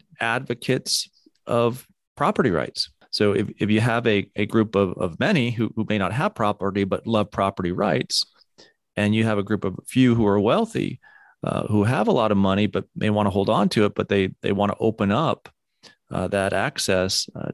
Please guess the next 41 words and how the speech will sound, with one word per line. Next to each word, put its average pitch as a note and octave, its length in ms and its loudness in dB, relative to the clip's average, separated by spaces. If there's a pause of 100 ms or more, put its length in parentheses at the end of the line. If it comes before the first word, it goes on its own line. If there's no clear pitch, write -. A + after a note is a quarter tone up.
(120)
to, F#2 380 0
to F2+ 120 0
wealth F#2 400 0
and F#2 120 2
living F#2 220 2
well F2+ 200 2
to - 160 -2
others, G#2 320 0
then G2 200 0 (260)
that's C3 240 -4
probably G2+ 520 -2
the E2+ 140 -4 (100)
best G#2+ 320 -2
that G2 160 -4
you F#2 160 -4
can E2+ 220 -2
do. F2+ 400 2 (680)
But - 240 -2
look D#3 160 -2
at - 100 0
where A2+ 140 2
we G2 140 4
are G2 180 2
today G#2 300 0
on F2 180 0
that - 180 -10
front, G#2+ 520 -4
and F#2 120 0
look G2 160 0
at - 120 -4
the E2+ 80 -4
polls F#2+ 340 0
that F2 100 -2
you F2 100 -2
just - 240 -4
mentioned. F#2 480 -2 (680)
Are F#2 200 0
the, F2 300 2 (160)
are F#2 160 0
the F2 80 0
many A2+ 580 2